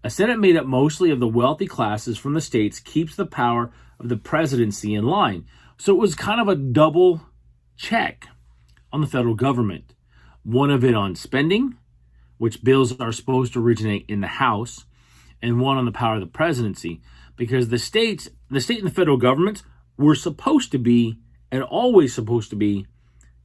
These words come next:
equal in power and authority, meaning that they were supposed to work in tandem, um, <clears throat> and work then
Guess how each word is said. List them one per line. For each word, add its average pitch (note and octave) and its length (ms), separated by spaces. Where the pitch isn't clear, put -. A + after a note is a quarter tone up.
equal C#3 580
in A#2 140
power A#2 220
and G2+ 80
authority, F#2+ 420
meaning D#3 380
that A2+ 260
they B2+ 160
were C#3 160
supposed B2 460
to B2+ 60
work A2 260
in G2 120
tandem, B2+ 680
um, A#2 480
<clears throat> D3 460
and C#3+ 340
work E3 380
then B2 520